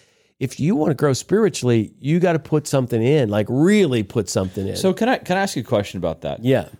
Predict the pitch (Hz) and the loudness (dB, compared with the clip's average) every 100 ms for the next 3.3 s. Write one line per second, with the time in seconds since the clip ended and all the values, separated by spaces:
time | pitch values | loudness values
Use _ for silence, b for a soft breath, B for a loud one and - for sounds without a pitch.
0 | _ 95 127 175 254 - - 117 147 247 | _ -2 0 2 0 -2 -2 0 2 2
1 | 196 185 151 139 - 139 139 131 110 117 | 0 0 0 -2 -2 -2 0 0 0 0
2 | 139 127 139 120 104 - 90 95 90 85 | -2 0 0 -2 -6 -6 -2 -2 -2 -4
3 | - 67 - | -10 -10 -8